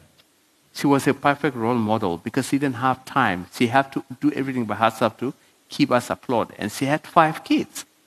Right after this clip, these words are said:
And she was able to do that. And I think for me, that exposure probably made me who I am today because you only learn from your surrounding.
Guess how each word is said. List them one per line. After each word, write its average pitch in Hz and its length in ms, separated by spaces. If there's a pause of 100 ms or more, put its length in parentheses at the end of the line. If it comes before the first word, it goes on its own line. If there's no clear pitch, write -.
(200)
And 123 140
she - 100
was 135 180
able 139 220
to - 120
do 123 180
that. 107 200
And 123 140
I 120 60
think 160 200
for 139 100
me, 139 100
that 135 160
exposure 147 800 (640)
probably 131 240
made 123 120
me 127 120 (140)
who 117 140
I 98 120
am 117 260
today 92 480
because 127 320
you 139 140
only 180 300
learn 135 400 (260)
from 123 200
your 107 120
surrounding. 101 640